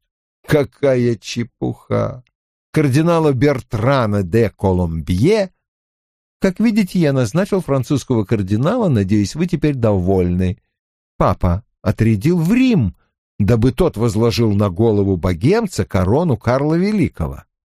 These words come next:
А ровно через полгода, в ответ на папскую милость, Карл Четвёртый преподносит нам золотую буллу, где сообщает, что отныне папский престол не имеет никакого отношения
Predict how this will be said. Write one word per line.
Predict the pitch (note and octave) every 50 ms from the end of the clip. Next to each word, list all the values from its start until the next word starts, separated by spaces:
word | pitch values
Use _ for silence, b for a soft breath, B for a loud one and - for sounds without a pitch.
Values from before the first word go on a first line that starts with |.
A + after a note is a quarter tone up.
| _ _ _ _ _ _ _
А | E3+ D3
ровно | D3 E3+ G3 G3 F3+ F3 E3
через | - - F#3 F#3+ F3 -
полгода, | - - F3 F3 F3 E3 F3+ B3+ D#4 D#4+ A3 D#3 C3+
в | C3+
ответ | D3 D3 - D3+ E3 F3+ E3 B2+ -
на | C3+ C3
папскую | B2+ - D#3 C3+ - - _ D#3 D#3+ D#3+
милость, | E3 E3 D#3 B2+ A2 G2+ F#2 F2 - _ _ b b b b b b b
Карл | _ F3 F3 E3 E3 D#3 C#3+
Четвёртый | - - F3 - - D#3+ F3 A3 C4 C4 G#3+ _ - C#3 A#2+ b b b b
преподносит | - D#3 D#3 - D3+ D3 C#3 C3+ F3+ G#3+ G3+ - E3+ D3 - -
нам | D3 D#3+ D#3+ D3 b b
золотую | - D#3+ A#2+ D3 D#3+ D#3 D3+ D3 - G3+ G#3 F#3+ F3+ D#3+
буллу, | B2 F#2+ G2 B2 C3 C3 C3 B2+ C3 B2+ B2+ B2+ B2 G#2 b b b b -
где | C3 A#2+ C#3+ E3+
сообщает, | - - B2 G#2 F#2+ - - - - - A#2+ A#2+ B2+ C3 A#2
что | - - - A#2
отныне | G#2+ F#2+ _ - G2 A2+ C3 C#3 C#3 C3+ C#3 A#2+
папский | - - G#2+ B2+ D3 - - - B2
престол | - - A2 G#2+ F#2+ - _ - A#2 A#2+ C#3+ D3 C#3+ B2 b b b b b
не | B2+ C#3 C#3 C3+
имеет | C#3 D3+ D#3 D3+ - -
никакого | D#3 D3+ - D#3 B2 - D#3+ C#3+ B2 A#2
отношения | A2 - - G2+ G2 F#2 - - - B2+ F3 G#3+ A3 G#3 G#3+ G#3 F#3